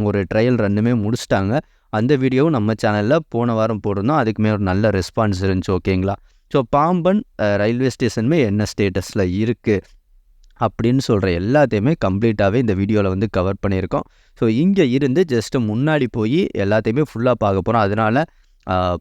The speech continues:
பாம்பன், அ, புதிய பாலத்தோட அப்டேட்டை நம்ம சேனல்ல பார்க்குறவங்க, so, தொடர்ந்து ஃபுல்லா பாருங்க. top to end பார்த்தா தான் இந்த வீடியோவை உங்களுக்கு என்னென்ன வேலைகள் நடந்து முடிஞ்சிருக்கு, என்ன வேலைகள் நடக்க போகுது அப்படின்னு சொல்ற எல்லாமே தெரியும்.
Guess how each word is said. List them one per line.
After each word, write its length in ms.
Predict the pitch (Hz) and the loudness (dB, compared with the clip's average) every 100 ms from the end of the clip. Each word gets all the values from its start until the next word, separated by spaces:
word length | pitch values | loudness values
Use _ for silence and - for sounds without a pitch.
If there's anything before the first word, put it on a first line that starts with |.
| - | 0
பாம்பன், 600 | 107 131 180 170 175 202 - - | 2 2 2 2 2 2 -8 -6
அ, 360 | 107 98 98 92 - | -2 0 0 -2 -4
புதிய 380 | 120 139 170 165 107 | -2 2 2 2 2
பாலத்தோட 420 | 98 95 98 107 | 2 2 0 0
அப்டேட்டை 460 | 92 - 110 95 123 | -2 0 0 2 0
நம்ம 420 | 92 107 160 180 - | 0 0 0 0 0
சேனல்ல 320 | 110 101 101 110 - | 0 0 0 0 0
பார்க்குறவங்க, 520 | 95 95 101 92 107 156 _ _ _ | -2 -2 -2 0 -2 -2 _ _ _
so, 240 | - - 104 | -12 -4 -2
தொடர்ந்து 520 | - 101 147 170 202 - | 0 2 2 2 0 -2
ஃபுல்லா 320 | - 117 113 95 | -4 0 2 2
பாருங்க. 320 | 98 98 98 101 | 0 0 -2 0
top 80 | 104 - | -2 0
to 80 | 107 | -2
end 220 | 113 160 - | 0 0 2
பார்த்தா 300 | 104 104 107 | 0 2 0
தான் 200 | 101 151 | 2 0
இந்த 160 | - 98 | -2 -2
வீடியோவை 540 | 98 117 117 104 127 - - | -2 -2 0 2 2 0 -6
உங்களுக்கு 600 | - 110 135 151 104 180 | -6 -2 0 0 0 0
என்னென்ன 360 | 113 98 110 107 | 0 0 0 0
வேலைகள் 360 | 104 110 113 110 | 0 2 2 2
நடந்து 340 | 95 104 107 | 0 0 0
முடிஞ்சிருக்கு, 600 | 90 110 123 104 - 98 | 0 -2 -2 -2 0 0
என்ன 240 | 92 123 | 2 2
வேலைகள் 360 | 113 101 110 110 | 2 2 2 0
நடக்க 420 | 90 95 139 - | 0 0 -2 -2
போகுது 320 | 92 98 95 | -2 -2 0
அப்படின்னு 320 | 71 87 104 120 | 0 0 -2 -2
சொல்ற 200 | 113 101 | -2 0
எல்லாமே 380 | 92 92 110 120 117 | -2 0 0 0 -2
தெரியும். 300 | 101 95 | -2 -2